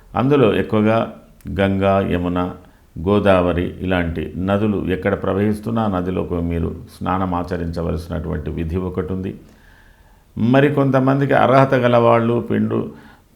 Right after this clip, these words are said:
తర్పణాలు ఇట్లాంటివి కూడా వదులుకొని చేయవలసినటువంటి అవసరాలు ఉన్నాయి.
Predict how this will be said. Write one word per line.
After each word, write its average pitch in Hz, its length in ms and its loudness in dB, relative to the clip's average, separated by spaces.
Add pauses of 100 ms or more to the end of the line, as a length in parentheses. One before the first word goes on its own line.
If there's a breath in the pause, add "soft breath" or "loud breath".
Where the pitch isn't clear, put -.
(100)
తర్పణాలు 110 680 4 (680)
ఇట్లాంటివి 101 400 2
కూడా 95 360 0 (120)
వదులుకొని 92 760 -2
చేయవలసినటువంటి 92 840 0
అవసరాలు 85 500 0
ఉన్నాయి. 87 280 -4